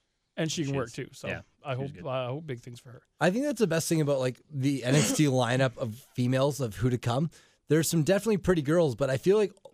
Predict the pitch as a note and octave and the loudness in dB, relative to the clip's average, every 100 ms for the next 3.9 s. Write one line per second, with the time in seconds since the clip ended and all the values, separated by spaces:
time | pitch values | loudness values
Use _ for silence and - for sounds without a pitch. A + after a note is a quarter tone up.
0 | - D#3+ C#3 B2 - B3 A#3 - C3+ D#3 | -4 2 2 2 2 2 2 -2 0 2
1 | F#3+ F#3 F3+ E3 D3 D#3 D#3 D3 A2+ B2 | 2 2 2 2 2 2 4 2 0 0
2 | C3 B2+ B2 A#2 B2 A2 G#2+ A2 G#2+ G#2+ | 0 2 0 0 -2 -2 -6 -8 -6 -6
3 | G#2+ A#2 G2 G#2+ A#2 D3 D#3+ G2 C#2+ | -4 -4 -4 -4 -2 0 0 -2 -10